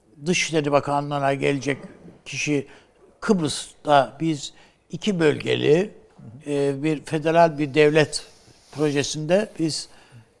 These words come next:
e, şeyiz, e, Türkiye'nin bu ba-, yani iki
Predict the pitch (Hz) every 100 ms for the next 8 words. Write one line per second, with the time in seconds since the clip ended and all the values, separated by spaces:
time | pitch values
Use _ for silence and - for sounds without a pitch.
0 | _ 131 135 131 127 123 120 170 151 180
1 | - - - _ _ _ _ _ 143 139
2 | - 165 147 160 147 143 135 151 147 131
3 | - - _ _ 127 - - 120 131 139
4 | 131 139 131 131 - 147 - 202 170